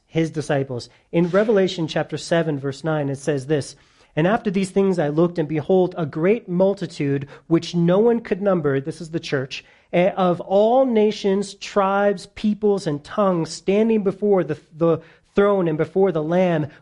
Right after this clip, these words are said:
clothed with white robes and palm branches in their hands, crying out with a loud voice, saying, 'Salvation belongs to our God and who sits upon the throne and to the Lamb.'"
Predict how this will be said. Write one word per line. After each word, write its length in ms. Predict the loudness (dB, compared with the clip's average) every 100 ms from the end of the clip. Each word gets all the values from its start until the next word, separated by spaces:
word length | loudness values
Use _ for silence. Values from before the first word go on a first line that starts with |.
| -14
clothed 640 | -4 0 4 4 4 0
with 240 | -2 -4 -2
white 340 | 0 0 0
robes 460 | 0 2 2 -2 -8 -8
and 220 | -4 -4
palm 360 | -2 0 2 2
branches 480 | 2 0 0 -4 -6
in 260 | -4 -2
their 140 | 0 -2
hands, 440 | -2 -2 -2 -6
crying 480 | -4 -2 0 2 2
out 240 | 0 -2 -6 -6
with 140 | -2 0
a 60 |
loud 340 | 0 2 0 0
voice, 320 | 2 0 0
saying, 320 | -4 -4 -4
'Salvation 800 | -6 -4 -2 2 2 0 -2 -2
belongs 560 | 0 2 2 0 -2 -2
to 100 | 0
our 140 | 0
God 400 | 0 0 0 -2 -6 -10 -4
and 140 | -2
who 120 | -4
sits 380 | -4 -2 -2 -4
upon 320 | -10 -4 -2
the 60 | -4
throne 400 | -4 -2 -2 -2
and 120 | -8
to 200 | -8 -8
the 100 | -8
Lamb.'" 360 | -8 -6 -6 -10